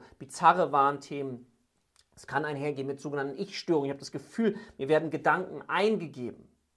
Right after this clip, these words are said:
Oder auch mit Wahrnehmungsstörungen in Form beispielsweise von Halluzinationen. Ich höre Stimmen. Und da gilt dann, wie gesagt, erstmal die Behandlung psychopharmakotherapeutisch, um dann die Basis zu schaffen für eine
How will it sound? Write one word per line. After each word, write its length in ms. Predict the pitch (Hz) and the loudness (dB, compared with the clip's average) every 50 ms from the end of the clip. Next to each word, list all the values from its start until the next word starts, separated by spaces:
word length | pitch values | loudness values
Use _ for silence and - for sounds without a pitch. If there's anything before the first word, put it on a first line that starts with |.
| _ _ - - - - - - | _ _ -20 -20 -20 -20 -20 -4
Oder 200 | - 165 190 202 | 2 4 6 6
auch 120 | 185 190 - | 6 6 4
mit 220 | 208 185 156 139 | 0 -2 2 4
Wahrnehmungsstörungen 880 | 143 139 156 190 220 226 220 202 190 180 - - - 165 147 147 147 | 6 8 8 8 6 6 4 2 0 -2 -4 -6 -2 -2 -2 0 -2
in 80 | 131 135 | -4 -8
Form 300 | 135 - - 151 151 147 | -6 -2 0 0 0 2
beispielsweise 560 | 135 127 139 139 - 139 - 147 139 135 135 | 2 2 2 2 -4 -6 -2 0 0 0 -2
von 220 | 135 - 143 131 139 | -6 -8 -8 -6 -4
Halluzinationen. 680 | 147 147 147 147 - - 156 147 143 - 202 190 175 | -2 -2 -2 -4 -6 -8 -8 -8 -2 0 0 0 0
Ich 180 | 139 131 - - | -2 -6 -4 0
höre 240 | 170 165 151 160 160 | 0 0 0 -2 -4
Stimmen. 560 | - - - 190 180 160 135 - - - - _ _ _ _ _ _ _ _ _ _ _ _ _ _ _ _ - - - - - _ | -8 0 2 4 4 4 2 -4 -8 -12 -20 _ _ _ _ _ _ _ _ _ _ _ _ _ _ _ _ -20 -20 -20 -20 -20 _
Und 140 | - 139 139 | -8 4 8
da 200 | 151 180 240 277 | 10 10 10 8
gilt 500 | 214 185 214 226 240 254 247 254 - - | 6 4 2 4 2 2 -2 -6 -6 -4
dann, 180 | 156 156 156 151 | -4 -4 -4 -6
wie 80 | 165 | -8
gesagt, 680 | 151 160 131 165 151 165 196 214 240 240 - - - - _ _ _ | -8 -4 -2 0 0 2 2 0 -2 -6 -10 -18 -20 -20 _ _ _
erstmal 760 | - 147 160 190 208 208 - - 202 196 190 185 185 185 175 - - _ _ _ _ _ | 4 6 6 6 6 2 -4 -6 -4 -2 0 0 0 -2 -2 -6 -12 _ _ _ _ _
die 220 | 147 143 135 123 | -12 -12 -10 -12
Behandlung 720 | 123 - - 123 131 151 165 180 175 170 165 160 151 - - _ _ _ _ _ | -6 -4 -4 -2 -2 -2 -2 -2 -2 -4 -4 -6 -8 -10 -14 _ _ _ _ _
psychopharmakotherapeutisch, 1800 | - - 165 151 147 - - 175 185 208 220 220 226 226 220 202 208 208 - - 196 185 190 185 - - 208 208 220 220 240 254 262 254 - - - - - - - _ | -14 -10 -10 -10 -10 -4 0 0 2 2 0 0 2 2 2 2 0 -4 -4 -4 0 0 0 -2 2 2 2 4 4 2 0 -6 -8 -8 -12 -18 -20 -20 -20 -20 -20 _
um 160 | - 147 147 139 | -12 -12 -4 2
dann 260 | 160 160 180 220 226 | 4 4 4 4 2
die 100 | 208 190 | -2 -2
Basis 520 | 147 - 143 143 156 170 175 180 175 - | 2 4 6 6 6 6 4 0 -6 -12
zu 120 | - - 160 | -14 -14 -12
schaffen 400 | - - 156 143 143 - 147 139 | -4 -4 -2 -2 -2 -6 -12 -14
für 240 | 139 - - 117 | -10 -8 -6 -4
eine 320 | - 123 131 131 131 127 | -4 -4 -4 -4 -6 -8